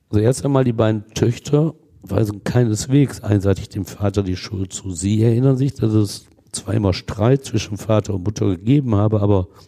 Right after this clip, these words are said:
im Grunde seien die Eltern, Zitat, „wie Bruder und Schwester gewesen“. Die ältere Tochter beschreibt ihre Mutter als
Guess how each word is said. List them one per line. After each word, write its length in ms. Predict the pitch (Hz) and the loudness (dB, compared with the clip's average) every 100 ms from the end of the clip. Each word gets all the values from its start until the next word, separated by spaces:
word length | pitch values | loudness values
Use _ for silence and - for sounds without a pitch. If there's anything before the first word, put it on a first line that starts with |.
| _ | _
im 220 | - 95 95 | -4 -4 -6
Grunde 480 | 95 - 131 170 | -8 -2 0 0
seien 260 | 143 127 135 | 0 2 2
die 120 | 127 | 2
Eltern, 480 | 110 127 - - 131 _ _ | 2 0 -2 -12 -20 _ _
Zitat, 540 | - 110 113 120 113 - - _ | -8 -2 0 0 0 -14 -20 _
„wie 200 | 110 104 | 0 0
Bruder 600 | 95 95 98 123 139 135 | 0 0 2 2 2 0
und 140 | 135 - | -2 -8
Schwester 440 | - 110 - 92 | -2 -2 -2 -4
gewesen“. 540 | 82 76 80 78 85 - _ _ _ _ - - _ - _ _ | -4 -4 -6 -8 -14 -20 _ _ _ _ -20 -20 _ -20 _ _
Die 140 | - - | -6 2
ältere 360 | 131 160 139 | 2 2 0
Tochter 340 | 135 135 120 120 | 2 -2 -2 0
beschreibt 500 | 117 - 117 113 117 | 0 0 0 0 0
ihre 220 | 113 101 | 0 0
Mutter 360 | 101 110 113 98 | -2 0 0 2
als 440 | 110 107 - - | 0 0 -8 -20